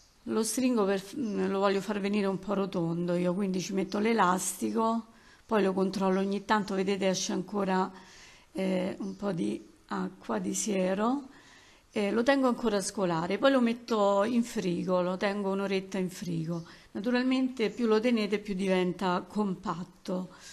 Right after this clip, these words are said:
Io non l'ho tenuto molto anche perché volevo finire il video ed eccolo qua.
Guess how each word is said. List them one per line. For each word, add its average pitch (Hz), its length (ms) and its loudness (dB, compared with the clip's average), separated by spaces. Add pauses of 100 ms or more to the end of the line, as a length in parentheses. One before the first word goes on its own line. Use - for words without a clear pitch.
(560)
Io 233 280 4
non 202 460 0
l'ho 208 160 2
tenuto 202 340 -2
molto 208 380 0
anche 180 240 0
perché 175 240 -6
volevo 180 260 -4
finire 190 340 -4
il 208 80 -2
video 180 760 0
ed 233 160 -4
eccolo 190 400 -2
qua. 175 360 -4